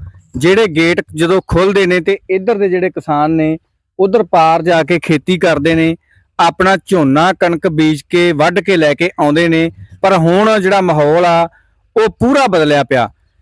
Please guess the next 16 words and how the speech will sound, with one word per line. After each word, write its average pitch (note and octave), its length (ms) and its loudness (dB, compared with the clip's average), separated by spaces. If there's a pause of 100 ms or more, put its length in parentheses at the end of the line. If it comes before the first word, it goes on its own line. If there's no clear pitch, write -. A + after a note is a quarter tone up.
(1200)
ਆਪਾਂ A3+ 320 2
ਇਹਨਾਂ A#3 160 0
ਨਾਲ A#3 180 0
ਗੱਲਬਾਤ F3+ 400 0
ਕਰਦੇ F#3 380 0
ਆ। F#3 160 0 (380)
ਬਾਬਾ F3+ 260 2
ਜੀ, G#3+ 180 -2
ਪਹਿਲਾਂ A3 280 2
ਤਾਂ G#3+ 120 0
ਇਹ F#3+ 220 0
ਦੱਸੋ F#3 420 0
ਵੀ G#3 140 0
ਤੁਹਾਡੀਆਂ F3 480 0
ਜਿਹੜੀਆਂ G3 320 0
ਪਾਰ E3+ 840 0